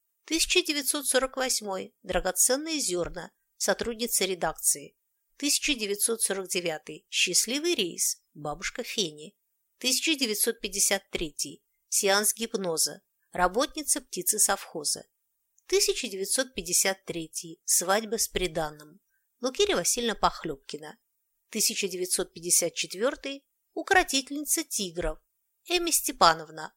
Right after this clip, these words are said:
мать Леночки Воронцовой. Тысяча девятьсот пятьдесят четвертый. Большая семья. Тетя Лиза. Тысяча девятьсот пятьдесят четвертый. Аттестат зрелости. Дворничиха. Тысяча девятьсот пятьдесят пятый.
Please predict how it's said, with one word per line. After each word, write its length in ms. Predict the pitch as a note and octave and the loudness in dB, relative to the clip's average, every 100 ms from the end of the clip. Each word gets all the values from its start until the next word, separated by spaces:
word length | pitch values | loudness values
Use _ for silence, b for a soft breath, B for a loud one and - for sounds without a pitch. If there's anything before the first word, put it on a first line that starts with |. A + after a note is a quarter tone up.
| _ | _
мать 300 | G#3 A3+ G3+ | 4 4 4
Леночки 460 | F3 D#3 D3+ - | -2 0 -4 -6
Воронцовой. 760 | D3+ D3+ D#3 - D3+ C#3+ C#3+ - _ _ _ _ _ | -4 -4 0 0 0 -6 -16 -20 _ _ _ _ _
Тысяча 340 | - C4+ - G3 | 0 2 2 -2
девятьсот 440 | E3+ E3+ G3+ G3+ | -2 -2 0 -2
пятьдесят 400 | E3 E3+ - E3+ | -6 -2 0 0
четвертый. 760 | - - D3+ D#3 D3 - D3 - _ _ _ | -2 -4 -8 -8 -8 -10 -12 -16 _ _ _
Большая 460 | F3 F3+ - E4+ | 0 2 0 2
семья. 560 | C#4+ - F#3 D#3 D3+ C#3+ _ _ _ | 2 2 -2 -6 -8 -10 _ _ _
Тетя 300 | A#3+ C4 F4+ | -4 -2 -2
Лиза. 480 | G3+ D#3 - D#3 _ _ _ _ _ - | 0 0 -2 -4 _ _ _ _ _ -4
Тысяча 340 | C#4 - D#4+ | 0 2 0
девятьсот 420 | B3+ A#3+ - A#3+ | -2 -2 0 0
пятьдесят 420 | G#3+ F#3+ - G#3+ | -4 0 2 2
четвертый. 760 | G#3 A3 - E3+ D#3 - D3 E3+ _ _ - | 2 -4 -4 -6 -6 -10 -12 -16 _ _ -6
Аттестат 540 | F#3 A3+ - F#4+ F#4+ | -4 2 2 2 0
зрелости. 800 | - F#3 D#3+ D#3 - - D3 - _ _ - | 0 0 -2 0 -2 -2 -8 -12 _ _ -12
Дворничиха. 840 | G#3 F3 D#3+ D3+ - - - F3 _ _ _ _ | -4 -2 -2 -2 -4 -4 -12 -14 _ _ _ _
Тысяча 320 | - A#3 - | 2 4 4
девятьсот 460 | C#4+ C4 A3 A#3 A#3 | 2 2 2 0 0
пятьдесят 460 | G#3 F#3+ - G#3+ - | -6 0 2 2 0
пятый. 420 | G3+ E3 - - | -2 -2 -4 -16